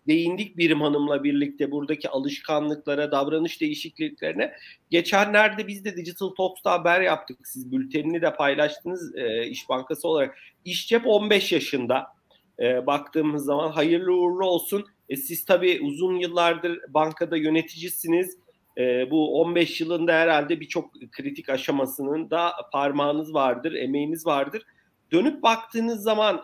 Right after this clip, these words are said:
İş Cep'le ilgili ne söylemek istersiniz? Bu on beş yılda yaptığınız değerlendirmelerle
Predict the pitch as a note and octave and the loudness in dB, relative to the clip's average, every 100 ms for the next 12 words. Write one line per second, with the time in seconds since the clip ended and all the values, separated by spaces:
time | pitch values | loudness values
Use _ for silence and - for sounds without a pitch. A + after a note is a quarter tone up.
0 | - E3 - G#3 G#3 G3+ F#3+ G3 F3 D#3 | -10 -14 -6 -4 -4 -6 -8 -6 -2 -2
1 | F3 G#3 G3 F#3 F3 - - E3 D3 C3+ | 0 0 0 0 -2 -4 -2 2 2 0
2 | C#3 B2 B2 - _ _ - E3 G3 G#3 | -4 -4 -4 -12 _ _ -4 2 2 4
3 | G#3 A3 A3 A3 G3+ G3+ - - _ _ | 4 4 2 -2 2 4 2 -4 _ _
4 | - D3+ F3 - A3 G#3 G3+ D#3 - _ | -2 0 0 -2 -4 -2 -2 -6 -16 _
5 | C#3 C3 F3 F3+ F#3+ G3 G3 G#3 G#3+ A3 | -6 0 4 4 4 2 0 -2 0 2
6 | A#3 A#3 C#4 - | 2 0 -4 -4